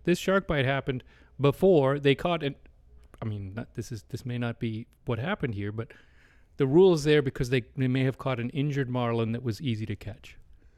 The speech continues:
Right? The other guys, it got mutilated, mutilated. It got burned after they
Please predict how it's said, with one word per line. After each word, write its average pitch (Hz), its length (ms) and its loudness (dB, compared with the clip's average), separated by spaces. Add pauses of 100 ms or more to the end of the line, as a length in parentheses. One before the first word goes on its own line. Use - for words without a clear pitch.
(680)
Right? 139 180 2
The 151 140 2
other 226 160 4
guys, 131 460 4
it - 240 -8
got 151 240 0
mutilated, 135 720 2 (120)
mutilated. 98 560 -6
It 135 80 -12
got 135 220 -4
burned 135 380 0
after 127 440 0
they 120 380 -4